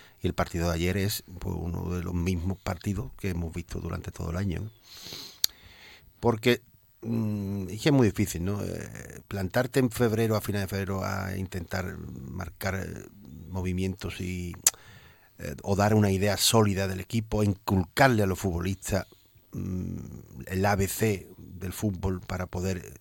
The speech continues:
competir y estar en primera división, es muy complicado ya, ¿no? Eh, podemos hablar mucho porque habrá tiempo para debatir, pero no hay absolutamente, y si no, el que me lo diga aquí, el que quiera, o que llamen por teléfono y me lo digan,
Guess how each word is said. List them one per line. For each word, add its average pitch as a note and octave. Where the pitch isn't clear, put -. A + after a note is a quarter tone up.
competir G2
y F2+
estar F#2
en F2+
primera F2+
división, F2+
es G2+
muy F#2
complicado F2
ya, E2+
¿no? -
Eh, F#2
podemos F#2
hablar F#2
mucho G#2
porque F2+
habrá -
tiempo F2
para F2+
debatir, F#2
pero F2
no F#2+
hay A2
absolutamente, A2
y G2+
si F#2
no, F#2
el G2
que G#2
me F#2+
lo F2
diga G2+
aquí, G#2
el G2
que G#2
quiera, G2+
o E2+
que F2
llamen G#2
por A2
teléfono F#2+
y F2+
me F#2
lo F2+
digan, E2